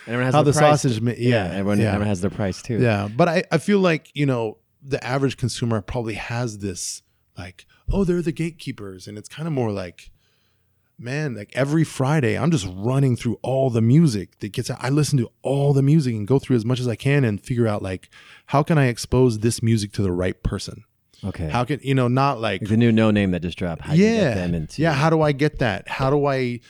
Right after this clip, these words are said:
Speaker 2: you know, the, the average listener is maybe not gonna be feeling the new No Name. The
Speaker 1: Mm-hmm.
Speaker 2: average listener might be more into the new, like, Lil Baby Gunna track.
Speaker 1: Mm-hmm.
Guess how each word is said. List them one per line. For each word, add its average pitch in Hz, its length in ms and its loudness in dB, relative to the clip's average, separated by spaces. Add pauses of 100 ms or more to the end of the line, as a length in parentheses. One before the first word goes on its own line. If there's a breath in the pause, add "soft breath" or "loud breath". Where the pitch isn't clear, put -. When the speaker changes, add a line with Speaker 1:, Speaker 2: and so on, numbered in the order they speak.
(140 soft breath)
Speaker 2:
you 135 140 -2
know, 117 260 -2 (120)
the, 110 240 0 (320)
the 107 400 -6 (520 soft breath)
average 139 440 -2
listener 113 680 -2
is 98 240 -12
maybe 104 300 -4
not 104 220 -8
gonna 104 220 -10
be 95 220 -12
feeling 156 420 -2
the 82 100 -6
new 85 140 -2
No 85 240 -4
Name. 85 480 -10
The 107 80 -4
Speaker 1:
Mm-hmm. 104 80 -2
Speaker 2:
average 120 500 -2 (340 loud breath)
listener 131 500 -4
might 123 320 -4
be 131 120 0
more 123 360 2
into 131 220 -2
the 123 160 2
new, 127 440 2
like, 113 400 -2
Lil 123 220 2
Baby 120 320 0
Gunna 135 340 0
track. - 500 -14
Speaker 1:
Mm-hmm. 95 240 -2